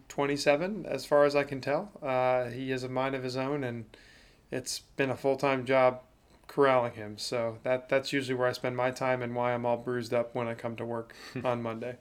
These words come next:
Speaker 2: Has he been out on the course?
Speaker 1: He's not. Uh, this
Speaker 2: Yeah.
Speaker 1: is definitely, I'm going to hopefully be aiming for it.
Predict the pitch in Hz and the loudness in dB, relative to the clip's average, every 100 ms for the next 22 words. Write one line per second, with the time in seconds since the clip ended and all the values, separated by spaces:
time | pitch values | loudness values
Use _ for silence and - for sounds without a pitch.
0 | _ _ _ _ _ 131 113 147 156 151 | _ _ _ _ _ -2 0 2 0 0
1 | 143 143 135 131 156 165 - - - - | 0 -2 -4 -6 -6 -8 -10 -20 -20 -20
2 | - - - - 139 131 156 156 131 123 | -20 -20 -20 -6 -2 4 10 12 12 8
3 | - 135 127 120 120 113 135 123 - - | 4 6 8 6 2 0 -2 -2 -2 -4
4 | - - _ _ _ _ _ - 151 160 | -6 -10 _ _ _ _ _ 6 8 6
5 | 151 147 139 135 131 135 127 123 139 139 | 4 6 4 2 0 -2 0 2 2 2
6 | 127 123 120 120 127 127 123 - 120 117 | 0 0 -2 -2 -4 -4 -6 -6 -6 -6